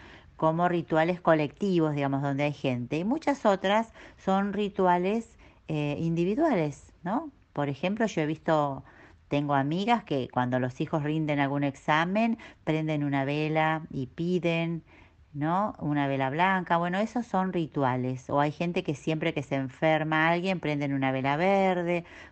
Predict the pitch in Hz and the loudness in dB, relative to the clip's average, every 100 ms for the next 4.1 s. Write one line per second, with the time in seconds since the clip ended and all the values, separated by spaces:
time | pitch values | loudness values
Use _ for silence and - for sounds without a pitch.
0 | _ 214 190 170 - 214 240 226 240 226 | _ 0 2 0 -4 -4 -4 -2 -2 -2
1 | 220 - 202 - 208 185 185 180 196 190 | -4 -2 -2 0 0 2 0 -2 -2 0
2 | 190 180 170 170 175 165 165 175 175 160 | 2 2 0 0 0 0 0 0 -2 -2
3 | 151 143 147 165 165 165 165 185 185 247 | -2 -2 -2 -2 -2 -2 -2 -2 -2 -4